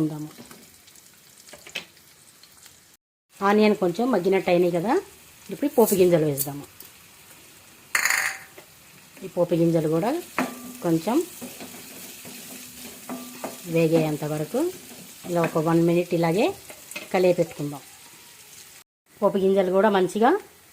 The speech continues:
వేగినాయి కదా, ఇప్పుడు మనము ఈ అల్లం ఎల్లిపాయ పేస్ట్ వేద్దాం. వేసి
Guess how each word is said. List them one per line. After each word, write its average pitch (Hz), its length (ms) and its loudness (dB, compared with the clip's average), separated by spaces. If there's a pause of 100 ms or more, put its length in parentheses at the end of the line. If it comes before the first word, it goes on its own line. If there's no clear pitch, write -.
(260)
వేగినాయి 180 420 2
కదా, 190 160 0 (960)
ఇప్పుడు 165 240 -4
మనము 190 220 -2 (1200)
ఈ 208 40 2 (180)
అల్లం 190 220 4 (120)
ఎల్లిపాయ 170 360 2
పేస్ట్ 165 260 0 (200)
వేద్దాం. 147 300 0 (1900)
వేసి 160 260 0